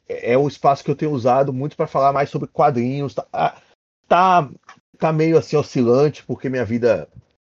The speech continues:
tá meio atribulada, mas vez ou outra eu tô lá dando um pitaco, alguma coisa, é, falando do que eu tô lendo, ou, ou às vezes reclamando mesmo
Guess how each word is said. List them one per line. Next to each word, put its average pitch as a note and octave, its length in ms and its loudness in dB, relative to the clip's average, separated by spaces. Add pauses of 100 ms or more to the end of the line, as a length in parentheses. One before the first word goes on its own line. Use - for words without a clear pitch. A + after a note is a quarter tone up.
(160)
tá A2 80 -4
meio A#2 160 0
atribulada, A2+ 580 2
mas F3 400 -4
vez D3 320 -2
ou E3 60 2
outra F3+ 140 0
eu - 40 -4
tô G#3+ 80 0
lá D#3+ 140 2
dando C#3 180 -2
um C3 40 -6
pitaco, A#2 480 -2
alguma G#2+ 200 -4
coisa, B2+ 600 -2 (420)
é, G2 200 0
falando A2+ 340 2
do A2 80 -2
que A2 80 -4
eu G#2+ 60 -4
tô B2+ 160 0
lendo, A#2+ 420 0
ou, G#2+ 340 -2 (540)
ou G#2+ 180 0
às G#2+ 140 4
vezes B2 160 -4
reclamando C#3+ 540 0
mesmo A#2+ 340 -6